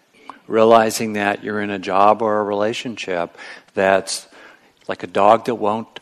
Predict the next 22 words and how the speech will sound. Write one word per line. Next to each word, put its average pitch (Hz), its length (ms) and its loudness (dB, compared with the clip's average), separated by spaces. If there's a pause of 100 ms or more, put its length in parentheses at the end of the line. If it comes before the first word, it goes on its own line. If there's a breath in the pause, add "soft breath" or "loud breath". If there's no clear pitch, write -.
hunt, 95 520 -8
or 101 240 -4
a 92 80 -8
tunnel 123 400 -4
with 120 260 -6
no 117 460 -8
cheese, 113 680 -8
or 101 220 -6
a 98 100 -2
dry 110 440 0
well, 117 580 -2
or 104 180 -8
like 104 220 -4
sending 113 380 -6
a 107 40 -8
duck 98 360 -6
to 98 80 -12
eagle 107 340 -8
school, - 460 -12 (120 loud breath)
something 135 380 2
like 98 200 -2
that, - 200 -6